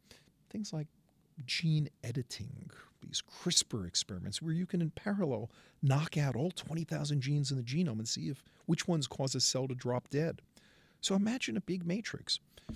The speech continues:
rows, a thousand different cancer cell lines, columns, the twenty thousand genes that you knock out, and see which ones cause which cancers to drop dead. And can we then infer, aha,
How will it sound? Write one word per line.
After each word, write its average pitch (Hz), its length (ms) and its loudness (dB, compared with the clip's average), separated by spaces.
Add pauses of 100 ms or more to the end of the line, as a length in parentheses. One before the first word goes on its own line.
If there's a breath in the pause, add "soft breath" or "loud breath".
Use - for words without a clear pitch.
(500 loud breath)
rows, 123 680 8 (460)
a - 60 -8
thousand 120 480 0
different 110 240 -4
cancer 107 340 -2
cell 113 260 0
lines, 95 400 -10 (340 soft breath)
columns, 147 540 2
the 123 100 -8
twenty 165 280 2
thousand 135 400 2
genes 123 360 -2
that 104 160 -6
you 131 60 2
knock 120 320 0
out, 127 420 0 (360 loud breath)
and 143 100 2
see 175 180 8
which 139 300 4
ones 175 260 8
cause 120 260 2
which 135 240 2
cancers 143 440 0
to 127 100 0
drop 127 360 -2
dead. 131 340 0 (320 loud breath)
And 151 120 2
can 147 140 2
we 143 120 8
then 160 180 6
infer, 170 520 2
aha, 110 400 -4